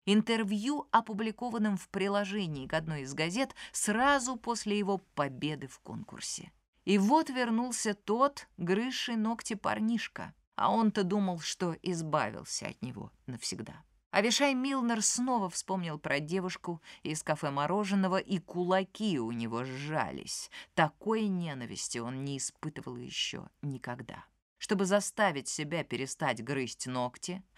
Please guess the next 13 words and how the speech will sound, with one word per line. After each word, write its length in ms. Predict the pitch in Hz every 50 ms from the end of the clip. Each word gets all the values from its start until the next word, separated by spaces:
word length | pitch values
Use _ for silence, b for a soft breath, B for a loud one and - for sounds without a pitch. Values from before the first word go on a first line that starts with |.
| B B B
он 160 | - 170 175 165
стал 260 | - - 180 170 170
мысленно 800 | 170 160 165 165 175 180 185 180 - - 190 190 196 196 196 202
составлять 640 | 196 - - 175 - - - 151 147 147 151 151 - 147
разные 440 | 135 139 135 131 - - 120 131
списки. 680 | 131 - - - - 110 - - - - - - - - - - B B B B B
Десять 720 | 160 156 147 156 208 208 226 233 - - 269 226 196 175
главных 580 | 139 160 160 156 156 170 196 202 202 202 208 202
хитов 580 | - - - 170 160 - - 185 175 170 - B B B B
восьмидесятых, 1040 | - 170 170 156 - 151 143 120 123 120 - - 110 107 104 - - 156 - - _ _ _ _ - -
величайшие 880 | 156 190 214 202 208 196 - 233 240 240 247 233 - - - 202 185 180
фильмы 560 | 165 - - 185 208 196 185 175 165 156 156 _ -
девяностых, 1000 | - 156 156 202 185 165 139 127 113 104 82 - - - - 226 247 - - -